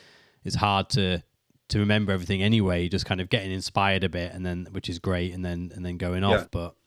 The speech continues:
Speaker 1: yeah, a lot of that
Speaker 2: And
Speaker 1: other
Speaker 2: then you
Speaker 1: stuff
Speaker 2: go off, and
Speaker 1: around
Speaker 2: then you
Speaker 1: it.
Speaker 2: go back to doing what you were always doing in the first place.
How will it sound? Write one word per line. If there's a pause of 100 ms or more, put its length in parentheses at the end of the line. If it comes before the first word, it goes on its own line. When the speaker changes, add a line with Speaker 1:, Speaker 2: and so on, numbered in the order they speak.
(120)
Speaker 1:
yeah,
a
lot
of
that
Speaker 2:
And
Speaker 1:
other
Speaker 2:
then
you
Speaker 1:
stuff
Speaker 2:
go
off,
and
Speaker 1:
around
Speaker 2:
then
you
Speaker 1:
it.
Speaker 2:
go
back
to
doing
what
you
were
always
doing
in
the
first
place.